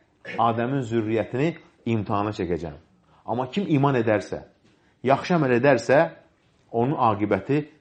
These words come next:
xeyirdir. Kim üz döndərərsə, yalan sayarsa, onun aqibəti nədir? Əlbəttə ki, əbədi cəhənnəmdir.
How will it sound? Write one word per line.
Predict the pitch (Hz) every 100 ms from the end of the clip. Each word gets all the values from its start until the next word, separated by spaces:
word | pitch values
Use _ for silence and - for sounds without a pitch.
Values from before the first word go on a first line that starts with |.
| - -
xeyirdir. | 110 107 82 - _ _ _ -
Kim | - 247 202
üz | 190 123
döndərərsə, | 110 98 92 87 82 80 - _ _ 110
yalan | 139 208 247
sayarsa, | 185 147 120 101 - 92 - _ _ _ _ _ _ _ -
onun | 135 165 139
aqibəti | 127 120 117 120
nədir? | 110 139 165 - - -
Əlbəttə | 113 101 120 104
ki, | - 131 139 - _
əbədi | 104 95 95 107 131 113
cəhənnəmdir. | 92 90 85 85 82 76 69